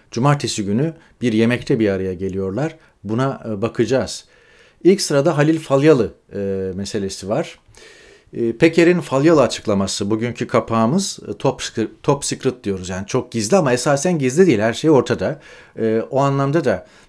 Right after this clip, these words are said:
e, bugün burada söyleyeceğimiz şeyler bir duyum, bir belgenin gizli yollarla ulaştırılması, kulağımıza üflenmesi falan değil. Ama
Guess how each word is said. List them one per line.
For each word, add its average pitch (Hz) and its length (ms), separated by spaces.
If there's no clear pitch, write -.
e, 104 360
bugün 120 280
burada 143 240
söyleyeceğimiz 113 560
şeyler 110 500
bir 117 300
duyum, 123 420
bir 104 440
belgenin 117 480
gizli 113 280
yollarla 113 420
ulaştırılması, 107 1040
kulağımıza 113 440
üflenmesi 104 540
falan 117 360
değil. 92 280
Ama 170 360